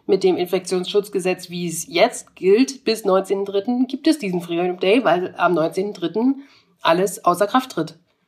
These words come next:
Ähm, und bis dahin müssen sich, äh, die, äh, <laughs> politischen Parteien auf Bundesebene ihrem politischen Willen, äh, anpassen.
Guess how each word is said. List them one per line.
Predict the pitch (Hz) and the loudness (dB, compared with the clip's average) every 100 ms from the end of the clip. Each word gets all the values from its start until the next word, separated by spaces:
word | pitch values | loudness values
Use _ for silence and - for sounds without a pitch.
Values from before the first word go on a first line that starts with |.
| _ | _
Ähm, | - - 185 170 170 170 | -6 2 4 6 4 2
und | - 180 | 0 0
bis | 175 180 | 0 0
dahin | 165 151 175 208 240 208 | 4 4 4 2 0 -2
müssen | 202 196 202 | -2 -2 -2
sich, | 190 220 214 - 226 | -4 -6 -6 -4 2
äh, | 202 202 202 | 4 4 2
die, | 185 196 196 202 | -4 -6 -4 2
äh, | 202 - - 196 196 190 190 - _ - - | 2 2 4 6 6 2 -4 -14 _ -20 -4
<laughs> | 190 233 | -2 0
politischen | 190 220 214 208 - | -2 -4 -2 -4 0
Parteien | 170 180 180 | 2 4 2
auf | 180 | 2
Bundesebene | 180 185 214 - 214 240 | 2 0 0 2 2 4
ihrem | 254 220 196 196 208 - - | 2 2 0 -2 -4 -16 -2
politischen | 208 214 196 202 | 0 0 -2 0
Willen, | 180 190 233 247 - - - | 2 2 2 -4 -12 -20 0
äh, | 202 208 208 220 - | 4 4 2 -2 -2
anpassen. | - 285 226 - 156 | 0 4 2 0 -10